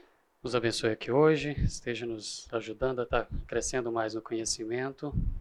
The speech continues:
para o Teu louvor e a Tua honra. Em nome de Jesus. Amém. Gente, antes da gente entrar propriamente na aula de hoje,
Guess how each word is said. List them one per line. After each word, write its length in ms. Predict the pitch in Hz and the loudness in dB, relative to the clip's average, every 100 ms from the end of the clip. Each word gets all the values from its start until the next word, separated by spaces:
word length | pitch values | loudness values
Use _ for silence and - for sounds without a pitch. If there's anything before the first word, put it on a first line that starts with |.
| - - | -8 -6
para 160 | 127 | -4
o 60 | 127 | -4
Teu 180 | - 123 | -4 -4
louvor 420 | 131 113 107 - - | -2 -2 -4 -6 -2
e 40 | |
a 60 | 123 | -2
Tua 240 | - 127 | -2 -2
honra. 240 | 117 - - _ _ _ _ - - _ - | -4 -6 -16 _ _ _ _ -20 -20 _ -6
Em 80 | 120 | -2
nome 220 | 117 113 | -2 -2
de 100 | 113 | -2
Jesus. 460 | 120 110 - - - - - | -2 -4 -2 -2 -2 -4 -6
Amém. 180 | 117 110 - - - - - _ - - - _ _ _ _ _ _ _ - - - - - - _ _ _ _ _ _ _ _ _ _ _ _ _ | -6 -2 -2 0 0 0 -2 _ -14 -14 -14 _ _ _ _ _ _ _ -10 -10 -12 -20 -20 -20 _ _ _ _ _ _ _ _ _ _ _ _ _
Gente, 640 | - 185 170 - - - - - - - - - - - _ _ _ _ _ _ - - - - - _ - | 12 12 12 10 4 8 8 8 -4 -10 -10 -10 -10 -18 _ _ _ _ _ _ -10 -2 2 2 -2 _ 0
antes 320 | 156 170 - | 2 4 2
da 100 | 131 | 0
gente 320 | 120 127 - | 2 4 6
entrar 440 | 120 113 - 135 123 | 6 6 10 12 12
propriamente 800 | 123 117 117 113 110 - - - | 10 8 4 4 2 -2 -6 -4
na 120 | 123 | 2
aula 180 | 107 107 | 2 2
de 100 | 104 | 6
hoje, 400 | 139 147 98 - | 10 10 8 -6